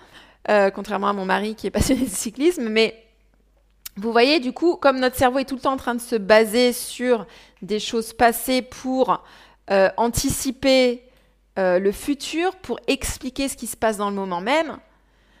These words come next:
bah ouais, forcément, euh, si vous avez envie de nouveautés dans votre vie, si vous avez envie de vivre des émotions différentes, de vivre des expériences différentes, forcément, va falloir fa-, créer des choses.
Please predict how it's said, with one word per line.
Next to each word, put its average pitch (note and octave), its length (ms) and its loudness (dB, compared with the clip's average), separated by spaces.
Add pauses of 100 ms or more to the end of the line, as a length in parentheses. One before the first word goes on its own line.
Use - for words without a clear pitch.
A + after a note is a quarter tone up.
(200)
bah G#3 120 0
ouais, C#4 220 2
forcément, C4+ 800 -4 (280)
euh, G3 360 2
si - 180 -10
vous G3 180 -8
avez A3 120 2
envie B3+ 300 -4
de G#3+ 140 -4
nouveautés A3+ 460 -2
dans G#3 140 -2
votre G3 260 -4
vie, D4 240 -2
si - 140 -8
vous G3 100 -6
avez F#3+ 120 -2
envie G3+ 200 -8
de G3 120 -6
vivre A3 200 -8
des G3+ 180 -4
émotions F#3 380 -8
différentes, C4+ 440 -6
de B3 60 -6
vivre F#3+ 140 -14
des F3 220 -4
expériences A#3 460 -4
différentes, A#3 600 -4 (640)
forcément, D4+ 460 -2
va D4 120 4
falloir B3 300 4
fa-, - 140 -6 (220)
créer B3+ 260 -2
des A3+ 140 0
choses. D#3+ 400 -12